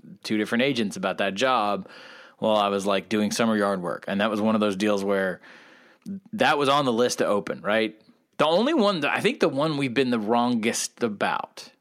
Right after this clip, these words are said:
other than Notre Dame, is Arizona. Because Arizona was going to open,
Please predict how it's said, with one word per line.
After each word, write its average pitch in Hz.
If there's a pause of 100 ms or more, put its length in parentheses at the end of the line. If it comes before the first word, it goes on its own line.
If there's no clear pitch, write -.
(220)
other 120
than 120
Notre 110
Dame, 92 (580)
is 95 (440)
Arizona. 98 (1700)
Because 117
Arizona 147
was 120
going 110
to 104
open, 90